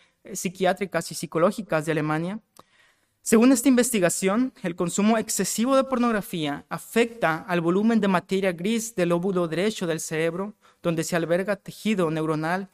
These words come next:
relacionado con la inteligencia. Por tanto, esta reducción de la materia gris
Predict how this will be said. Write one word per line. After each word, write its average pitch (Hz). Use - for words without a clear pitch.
relacionado 165
con 160
la 156
inteligencia. 160
Por 165
tanto, 180
esta 185
reducción 208
de 254
la 254
materia 214
gris 156